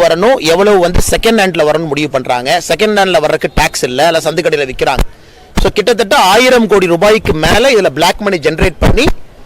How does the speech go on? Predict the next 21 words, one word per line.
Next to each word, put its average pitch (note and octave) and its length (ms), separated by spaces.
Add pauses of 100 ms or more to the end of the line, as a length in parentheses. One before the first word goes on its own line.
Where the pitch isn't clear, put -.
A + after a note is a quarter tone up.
(240)
திராவிட A#3 340
முன்னேற்ற F#3 380
கழகத்துக்கு D3 520
போயிருக்கு. B2+ 360 (680)
இது G#3+ 280
டெல்லியில A#3 420
இதே G#3 380
மாடல் F3+ 300
ட்ரை D#3 240
பண்ணாங்க, D3 340 (180)
சத்தீஸ்கர்ல G3+ 560
இதே D#3+ 340
மாடல் F3 340
ட்ரை C#3 180
பண்ணாங்க. C3 340 (600)
டெல்லியில A#3 400 (140)
முதலமைச்சர் B3 560
உட்பட A#3+ 240
சிறைக்கு F#3 320
போனாங்க. C3 280 (580)
சத்தீஸ்கர்ல G#3+ 600